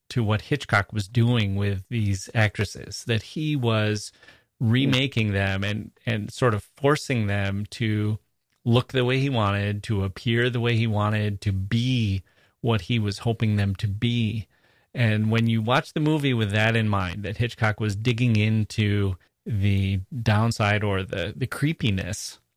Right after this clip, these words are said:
of the way that he was inflicting his, um, his preferences and, and his control that he was asserting over these actresses, it gives it a, a real, uh, uh, autobiographical element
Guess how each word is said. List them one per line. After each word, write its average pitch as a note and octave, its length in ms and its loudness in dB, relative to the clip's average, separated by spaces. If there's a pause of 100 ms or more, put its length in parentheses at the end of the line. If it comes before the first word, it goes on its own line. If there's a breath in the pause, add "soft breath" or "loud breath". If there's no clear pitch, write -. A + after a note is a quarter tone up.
(100)
of A2+ 580 -2
the B2 160 0
way A2+ 340 2
that G#2+ 220 -2
he B2 280 -4
was G#2+ 760 -2 (220)
inflicting A2+ 760 -2
his, G#2+ 640 -2 (220)
um, G#2+ 320 -4 (260)
his A2+ 200 2
preferences G2+ 840 0
and, G2 280 0 (260 soft breath)
and B2 120 4
his A2+ 160 2
control A#2 840 0 (100)
that A#2 160 -2
he A#2 120 -2
was G#2+ 180 -6
asserting G#2 480 0
over G2 220 -2
these G2 200 -4
actresses, G2 720 -2 (500 loud breath)
it B2 160 -2
gives E3 240 0
it F3 120 4
a, G#2+ 280 2
a A2 140 -2
real, A#2+ 500 2
uh, F2 380 -6 (540)
uh, E2+ 260 -4
autobiographical G2+ 1300 0 (140)
element A2 560 0